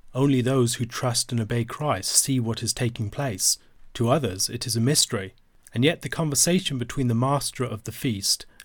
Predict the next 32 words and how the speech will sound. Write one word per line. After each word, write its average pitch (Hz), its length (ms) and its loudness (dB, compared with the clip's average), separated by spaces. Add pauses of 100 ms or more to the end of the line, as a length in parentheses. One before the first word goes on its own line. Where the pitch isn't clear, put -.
and 120 140 0
the 113 60 2
bridegroom 117 600 0 (220)
gives 143 220 4
some 165 240 4
indication 143 720 -2
of 104 100 -6
the - 80 -20
sign 123 460 2
character 110 480 -8
of 101 100 -8
what's 110 220 -6
taking 107 320 -6
place 107 320 -4
here. 98 240 -8 (320)
In 117 100 0
the 139 60 4
master 147 420 2
of 120 80 -8
the - 80 -12
feast - 380 0
comments 127 380 -2
concerning 117 540 0
the 113 80 -10
quality 143 560 0
of 101 120 -6
the 117 80 -4
wine 104 360 -4
that 101 140 -12
Jesus 117 380 -4
has 107 100 -10
produced, 104 640 -4